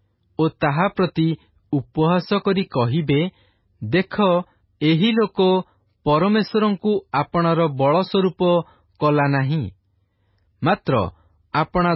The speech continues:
ଧନର ବାହୁଲ୍ୟରେ ନିର୍ଭର କଲା। ପୁଣି ଆପଣା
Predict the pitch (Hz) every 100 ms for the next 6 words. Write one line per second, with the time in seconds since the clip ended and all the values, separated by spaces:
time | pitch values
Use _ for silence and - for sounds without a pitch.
0 | 123 135 147 180 190 170 147 131 160 196
1 | 208 139 139 170 _ _ - 135 165 185
2 | 165 208 220 - 143 113 85 - _ _
3 | _ _ _ _ _ - 208 160 123 117
4 | _ _ _ - 156 - 190